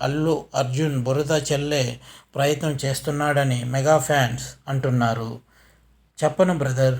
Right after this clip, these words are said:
ఈ డైలాగ్ అల్లు అర్జున్ నుంచి వచ్చిన నాటి నుంచి మెగా ఫ్యాన్స్ ఆయనను ఓన్ చేసుకోలేకపోతున్నారు. దీని తర్వాత జరిగిన పరిణామాల వల్ల అల్లు అర్జున్ను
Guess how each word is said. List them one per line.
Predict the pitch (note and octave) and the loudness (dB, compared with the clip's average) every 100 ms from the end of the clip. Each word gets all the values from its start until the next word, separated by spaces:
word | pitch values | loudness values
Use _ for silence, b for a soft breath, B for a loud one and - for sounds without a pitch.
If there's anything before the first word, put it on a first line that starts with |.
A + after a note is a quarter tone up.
| - - - - _ _ _ b b b F#3+ | -6 -14 -20 -20 _ _ _ b b b 0
ఈ | D3+ | 2
డైలాగ్ | C3+ D3 D#3+ D3+ | 4 4 6 4
అల్లు | C3+ D3 E3 | 4 4 6
అర్జున్ | D3 C3 D3 D3 | 6 6 0 0
నుంచి | C#3+ C3 B2+ | -2 0 0
వచ్చిన | C3 B2+ - D3+ C#3+ | 2 0 0 0 2
నాటి | C#3 C3+ C3+ C3+ | 2 2 0 0
నుంచి | C#3 C3 C3 | 0 0 0
మెగా | A#2+ C3 D3+ | 0 4 4
ఫ్యాన్స్ | C#3+ D3 D3 C3+ - - - | 4 0 0 -2 -4 -8 -10
ఆయనను | C#3+ D3 D3 C3+ A#2+ A#2+ B2+ b b b - | -4 -2 0 0 -2 -4 -10 b b b -4
ఓన్ | C#3+ D#3 D3+ | 0 0 0
చేసుకోలేకపోతున్నారు. | C#3+ C3+ D#3 C#3 C3 C3+ B2 C3 B2 A#2+ A#2+ B2 - b b b | -2 -2 -2 -2 0 -2 -2 -4 -2 -2 -2 -6 -12 b b b
దీని | D3+ E3+ D3+ | -4 0 0
తర్వాత | C#3 C#3+ D#3 D#3 | 0 2 2 2
జరిగిన | C#3+ C#3 D3 D3 | 2 0 0 -2
పరిణామాల | C3 C3+ D3+ D3 C#3+ D3 | 0 0 0 0 0 2
వల్ల | D3+ C#3 C3 | 4 4 2
అల్లు | B2 B2+ C#3+ D#3+ | 0 0 2 2
అర్జున్ను | C#3 C3 B2 D3 D3 C#3 A#2+ | 4 0 0 -2 0 -2 -2